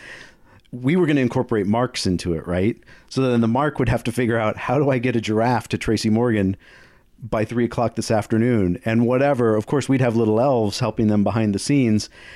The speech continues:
And then if a giraffe shows up in the parking lot at three o'clock, Tracy would walk out and go, "What is that doing here? I'm in a stuffed giraffe. What am I gonna do with a real giraffe?" You know? Um,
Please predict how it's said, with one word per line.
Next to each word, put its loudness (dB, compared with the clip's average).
And -2
then 0
if -2
a 0
giraffe 0
shows 2
up 0
in 2
the 0
parking 0
lot 2
at -2
three 0
o'clock, -4
Tracy 0
would 0
walk 0
out 0
and -4
go, -2
"What 0
is 2
that 0
doing 2
here? 2
I'm 0
in 2
a 0
stuffed -4
giraffe. 0
What 0
am 4
I 2
gonna 2
do 2
with 0
a 2
real 2
giraffe?" 0
You -2
know? -6
Um, -2